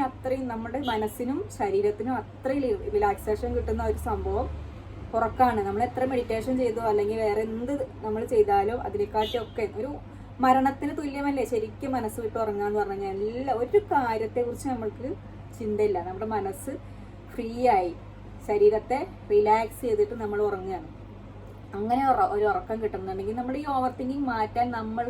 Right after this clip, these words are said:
തന്നെ ശ്രമിക്കണം. നമ്മുടെ ജീവിതത്തിൽ മാത്രമല്ല പ്രശ്നങ്ങൾ, അല്ലേ? ഇന്നിപ്പോ, ഏ, കേരളം ഭരിക്കുന്ന മുഖ്യമന്ത്രി ആയിക്കോട്ടെ, ഇന്ത്യ ഭരിക്കുന്ന പ്രധാനമന്ത്രി ആയിക്കോട്ടെ, അവർക്ക് ഇത്രയും കാര്യങ്ങൾ ഈ ലോകത്ത്,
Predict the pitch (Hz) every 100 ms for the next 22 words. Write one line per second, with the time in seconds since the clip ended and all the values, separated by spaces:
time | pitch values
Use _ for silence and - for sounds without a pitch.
0 | 254 233 220 254 240 190 - 160 - -
1 | - - - - - - - - - 233
2 | 254 285 294 339 339 285 285 294 294 262
3 | 262 277 277 254 254 247 214 220 208 185
4 | 151 - - - - 294 254 180 - -
5 | - - - 311 339 339 330 - 254 247
6 | 240 226 247 247 262 294 285 247 247 240
7 | 220 208 208 208 196 196 190 190 214 254
8 | 240 220 220 220 214 202 185 185 185 190
9 | 180 175 180 208 - 269 277 285 320 330
10 | 311 262 254 240 233 214 196 220 240 220
11 | 208 220 -